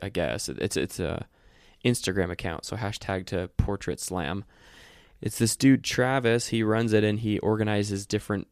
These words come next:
photo shoots. They call 'em slams. Uh, maybe once a month, twice a month, sometimes every other month. It just, it kinda depends, but he'll organize it at a location.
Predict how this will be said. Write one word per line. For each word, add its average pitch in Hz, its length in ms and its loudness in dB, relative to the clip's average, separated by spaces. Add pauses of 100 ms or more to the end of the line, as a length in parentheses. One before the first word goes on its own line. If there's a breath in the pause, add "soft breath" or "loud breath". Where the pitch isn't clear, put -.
(220)
photo 131 360 4
shoots. 98 340 -2
They 101 120 2
call 104 140 0
'em 98 100 -2
slams. 107 960 -2 (760 soft breath)
Uh, 98 160 0
maybe 104 220 2
once 110 260 2
a 117 40 -2
month, 117 480 -2
twice - 280 -2
a 117 40 -2
month, 110 440 -4
sometimes 101 380 -4
every 92 220 0
other 113 160 2
month. 110 240 0
It - 60 -4
just, 135 180 -4
it - 80 -4
kinda 127 180 -2
depends, 95 460 0
but 95 200 -4 (840 soft breath)
he'll 123 100 2
organize 127 440 2
it 107 60 4
at 117 100 0
a 113 40 0
location. 120 720 0